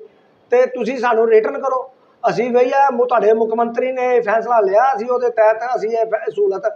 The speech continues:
ਬੰਦ ਕਰ ਰਹੇ ਹਾਂ। ਅਸੀਂ ਮੁੱਖ ਮੰਤਰੀ ਦੀ ਜਾ ਕੇ ਉਹਦੇ ਘਰ ਦੇ, ਉਹਦੀ, ਅਹ, ਉਹਦੇ, ਅਹ, ਉੱਥੇ ਜਾ ਕੇ ਘਰਾਵ ਕਰੀਏ। ਜੇ ਤੁਸੀਂ ਬੰਦ ਕੀਤੀ ਹੈ, ਤੁਹਾਡਾ ਸਿੰਡੀਕੇਟ ਨੇ ਬੰਦ ਕੀਤੀ ਹੈ, ਤੇ ਸਿੰਡੀਕੇਟ ਦੇ ਸਾਰੇ ਮੈਂਬਰਾਂ ਨੂੰ ਅਸੀਂ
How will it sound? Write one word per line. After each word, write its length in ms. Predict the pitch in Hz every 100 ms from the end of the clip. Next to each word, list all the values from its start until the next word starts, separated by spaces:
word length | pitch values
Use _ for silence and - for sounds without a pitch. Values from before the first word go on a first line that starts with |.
| - _ 180
ਬੰਦ 220 | 226 226
ਕਰ 200 | 262 233
ਰਹੇ 100 | 220
ਹਾਂ। 100 | 185 - _ 247
ਅਸੀਂ 160 | 202 226
ਮੁੱਖ 180 | 220
ਮੰਤਰੀ 320 | 233 262 285 269
ਦੀ 160 | 277
ਜਾ 220 | 240 240
ਕੇ 340 | 247 254 247 214 _ - -
ਉਹਦੇ 260 | 240 254
ਘਰ 300 | 277 285 226
ਦੇ, 220 | 190 240 226
ਉਹਦੀ, 240 | 233 247
ਅਹ, 800 | 247 302 240 247 240 240 240 277
ਉਹਦੇ, 380 | 220 254 220 - _ -
ਅਹ, 120 | 226
ਉੱਥੇ 340 | 240 226 226 226
ਜਾ 160 | 220
ਕੇ 120 | 214
ਘਰਾਵ 380 | 226 226 214 185
ਕਰੀਏ। 380 | 175 214 226 170 - _ 170
ਜੇ 220 | 175 254
ਤੁਸੀਂ 300 | 262 240 277
ਬੰਦ 240 | 285 269
ਕੀਤੀ 240 | 240 233 262
ਹੈ, 100 | 254
ਤੁਹਾਡਾ 440 | 254 240 202 196
ਸਿੰਡੀਕੇਟ 480 | 226 - 254 285 269
ਨੇ 120 | 262
ਬੰਦ 220 | 233 226
ਕੀਤੀ 260 | 220 214 220
ਹੈ, 60 | 208
ਤੇ 380 | - _ 294
ਸਿੰਡੀਕੇਟ 600 | 226 233 294 311 285 294
ਦੇ 140 | 269 277
ਸਾਰੇ 280 | 196 233 269
ਮੈਂਬਰਾਂ 360 | 233 226 247
ਨੂੰ 100 | 247
ਅਸੀਂ 220 | 208 220